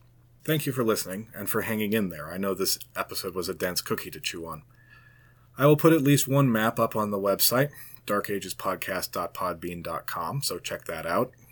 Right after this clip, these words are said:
as well as check out Twitter at Dark Ages Pod. And if you know anyone who'd be interested in all of this, let them know. I am now available on Google Podcasts and Apple Podcasts, so please rate and review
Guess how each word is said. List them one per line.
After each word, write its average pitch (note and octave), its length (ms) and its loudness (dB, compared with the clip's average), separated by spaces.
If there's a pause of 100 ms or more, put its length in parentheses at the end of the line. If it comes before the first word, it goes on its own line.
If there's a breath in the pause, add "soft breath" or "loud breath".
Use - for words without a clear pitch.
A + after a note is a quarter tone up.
(400 loud breath)
as F#2+ 340 -6
well F#2+ 200 -2
as F#2 100 -4
check - 240 -6
out G2+ 200 -4
Twitter G#2+ 320 4
at F2 240 -4
Dark F#2 240 -2
Ages F2 260 -6
Pod. D#2+ 440 -8 (540 loud breath)
And F2+ 120 -12
if - 120 -10
you F#2 60 -10
know F2+ 220 -4
anyone F2 260 -6
who'd E2+ 140 -12
be E2+ 140 -8
interested - 380 -8
in F2+ 60 -8
all F2+ 160 -8
of F2+ 80 -12
this, G#2+ 240 -4
let F#2 200 -8
them G#2 180 -6
know. B2 260 -8 (720 loud breath)
I F#2 240 -8
am F2 120 -8
now F#2 220 -4
available F#2+ 460 0
on F2+ 240 -6
Google G2 340 -4
Podcasts A#2 720 -2
and D#3 180 -2
Apple G2+ 280 -4
Podcasts, A#2+ 560 -4
so - 180 -2
please A2 320 -4
rate G#2+ 260 0
and G2+ 220 -10
review F#2 480 -4